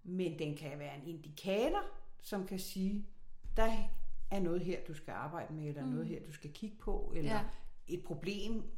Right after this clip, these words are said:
Speaker 1: et reelt problem, du skal løse.
Speaker 2: Mm.
Speaker 1: På den måde kan det være en indikator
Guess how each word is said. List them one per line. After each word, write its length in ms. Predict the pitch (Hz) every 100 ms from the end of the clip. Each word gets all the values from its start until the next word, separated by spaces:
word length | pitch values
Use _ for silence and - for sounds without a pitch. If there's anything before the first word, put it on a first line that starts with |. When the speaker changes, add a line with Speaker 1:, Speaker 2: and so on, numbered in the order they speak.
| -
Speaker 1:
et 300 | 160 - 147
reelt 320 | 160 185 226
problem, 380 | - 190 202 -
du 100 | 170
skal 200 | 147 135
løse. 500 | 123 165 233 285 285 285 - -
Speaker 2:
Mm. 200 | 254 240
Speaker 1:
På 60 | 220
den 320 | 214 240 240
måde 140 | 220 -
kan 180 | 220 196
det 100 | 175
være 160 | 160
en 80 | 151
indikator 760 | 160 151 147 - 175 196 240